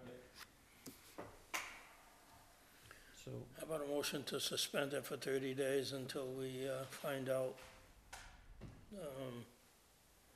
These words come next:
Speaker 2: So moved,
Speaker 3: further
Speaker 2: thirty, thirty
Speaker 3: information.
Speaker 2: days, so moved.
Speaker 3: Okay. Uh, I'll step down, second the motion to suspend. Uh, all in favor? Mister Bernardo?
Speaker 2: Aye.
Speaker 3: Mister Pires is also an aye.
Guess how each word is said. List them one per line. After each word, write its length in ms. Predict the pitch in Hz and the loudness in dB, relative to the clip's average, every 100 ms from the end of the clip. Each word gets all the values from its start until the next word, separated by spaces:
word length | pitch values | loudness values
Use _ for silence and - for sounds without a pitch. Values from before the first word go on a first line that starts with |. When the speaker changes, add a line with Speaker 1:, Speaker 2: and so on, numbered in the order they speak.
| - - | -20 -10
Speaker 2:
So 220 | - 143 | 4 8
moved, 300 | 131 113 - | 8 8 6
Speaker 3:
further 160 | 139 139 127 127 | 10 12 12 6
Speaker 2:
thirty, 20 | - | 8
thirty 220 | 151 147 | 10 12
Speaker 3:
information. 280 | 139 131 117 | 12 12 10
Speaker 2:
days, 220 | - - - | 6 -8 -8
so 100 | 135 | 0
moved. 220 | 127 117 107 - 226 196 | 2 2 -2 -12 -6 -6
Speaker 3:
Okay. 280 | - 151 131 - - - - - - - - - - - - - | -4 -6 -6 -12 -18 -18 -16 -18 -20 -18 -18 -16 -14 -6 -6 4
Uh, 440 | 135 123 127 123 107 - 170 | 8 10 10 8 4 -6 4
I'll 100 | 143 | 6
step 240 | - 131 | 8 6
down, 200 | 135 135 | 6 6
second 300 | 127 139 120 | 8 6 6
the 60 | 127 | 4
motion 480 | 127 139 - 147 131 | 6 6 6 2 -2
to 160 | - | 0
suspend. 580 | 139 - - 143 147 143 - - - - - - - - | 2 2 0 4 4 4 0 -16 -20 -20 -20 -20 -20 -8
Uh, 120 | 185 156 | 0 6
all 140 | 131 143 | 8 8
in 60 | |
favor? 320 | 147 143 151 147 - - - - | 8 10 10 6 0 -14 -14 -4
Mister 240 | 147 - 139 | -2 0 4
Bernardo? 500 | 131 139 131 107 104 - 131 | 8 10 8 8 4 4 12
Speaker 2:
Aye. 260 | 135 127 117 - - - - - - - - - 190 | 12 12 8 -6 -14 -16 -20 -20 -20 -20 -20 -12 -2
Speaker 3:
Mister 240 | 151 - | 0 2
Pires 440 | 131 147 151 151 131 | 8 12 12 12 12
is 160 | 127 | 10
also 400 | 135 139 - 147 | 12 12 12 10
an 80 | 135 | 12
aye. 320 | 143 147 151 | 12 12 12